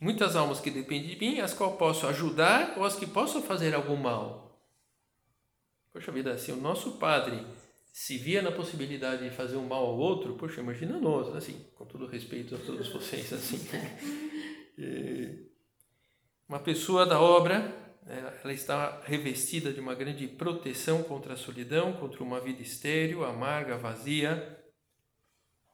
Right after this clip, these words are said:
Portanto, é preciso que nós, é,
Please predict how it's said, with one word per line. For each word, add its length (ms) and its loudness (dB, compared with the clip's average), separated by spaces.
Portanto, 1120 2
é 100 -10
preciso 1200 -2
que 380 -6
nós, 1160 -2
é, 520 -14